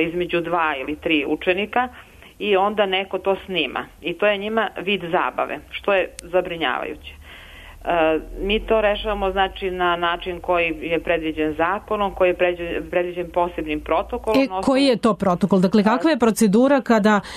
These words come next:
Speaker 2: škola primeti ili dođe roditelj ili dođe to dete ili neko drugo i kaže: "Postoji maltretiranje, postoji vršnjačko nasilje"? Šta škola radi u tom
Speaker 1: Pa
Speaker 2: trenutku?
Speaker 1: znate kako, pre svega u školi postoji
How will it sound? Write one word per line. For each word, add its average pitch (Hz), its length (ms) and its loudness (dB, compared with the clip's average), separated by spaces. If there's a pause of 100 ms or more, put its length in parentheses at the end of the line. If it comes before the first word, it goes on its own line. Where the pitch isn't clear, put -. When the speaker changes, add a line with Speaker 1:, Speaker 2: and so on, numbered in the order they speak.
(120)
Speaker 2:
škola 247 400 4
primeti 220 760 6
ili 220 220 8
dođe 214 320 6
roditelj 202 480 6
ili 214 180 8
dođe 208 300 6 (100)
to 233 160 6
dete 208 360 6
ili 208 160 8
neko 208 280 6
drugo 214 300 4
i 208 80 4
kaže: 208 440 4 (460)
"Postoji 226 320 4
maltretiranje, 196 600 6
postoji 190 380 4
vršnjačko 170 480 2
nasilje"? 135 320 2
Šta 269 240 4
škola 226 440 4
radi 170 240 4
u 151 40 -4
tom 120 140 0
Speaker 1:
Pa 120 60 0
Speaker 2:
trenutku? 403 300 0
Speaker 1:
znate - 180 0
kako, 170 240 -2
pre 302 220 -2
svega 320 260 0
u 285 100 0
školi 277 340 -2
postoji 262 420 -2